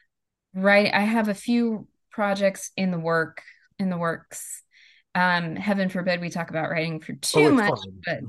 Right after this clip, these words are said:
Speaker 1: but
Speaker 2: <laughs>
Speaker 1: I ha-, you know, I, I have this story, and I don't know if it would be, like, I usually write short form. I usually write, um, short stories or novella length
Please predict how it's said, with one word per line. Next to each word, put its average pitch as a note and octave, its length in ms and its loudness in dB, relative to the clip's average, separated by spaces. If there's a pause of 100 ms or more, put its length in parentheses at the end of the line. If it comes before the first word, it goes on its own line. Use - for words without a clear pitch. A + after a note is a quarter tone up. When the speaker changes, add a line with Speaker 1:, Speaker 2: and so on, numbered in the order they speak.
(120)
Speaker 1:
but F3 160 2
Speaker 2:
<laughs> - 60 -4
Speaker 1:
I A3 160 6
ha-, A3+ 240 2
you B3 200 4
know, A#3+ 180 4
I, A3 580 0
I A3 160 -2
have A#3+ 380 -2
this B3 240 0
story, F3+ 720 -6 (340)
and G3 160 2
I G#3 80 4
don't A3+ 300 0
know A#3 160 0
if G#3+ 120 -4
it C#3+ 120 -6
would F#3 160 -6
be, F3+ 420 -10
like, G3+ 180 2
I A#3 60 6
usually C4+ 480 4
write A3 300 -2
short E3+ 280 -4
form. - 300 -6
I - 40 -6
usually G#3+ 380 0
write, G#3 400 2
um, F3 220 -4
short G3+ 240 -6
stories G3 360 -2
or F3+ 80 -2
novella E3 400 -2
length D#3+ 380 -6